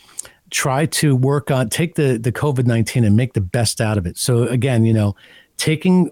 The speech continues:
all of those bad tragedies that happen that we think are tragedies and, and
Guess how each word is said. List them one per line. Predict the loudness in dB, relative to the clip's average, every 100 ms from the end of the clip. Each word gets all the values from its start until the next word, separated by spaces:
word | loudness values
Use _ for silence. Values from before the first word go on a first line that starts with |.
| -2
all | 0 2
of | 2
those | 2 0
bad | -2 0 -2
tragedies | -2 -2 0 0 2 2 0
that | -2
happen | -2 -4 -2 0 0
that | 0
we | -2
think | -2 -2
are | -2
tragedies | -4 -2 0 0 0 -2
and, | -2 -4 0
and | 0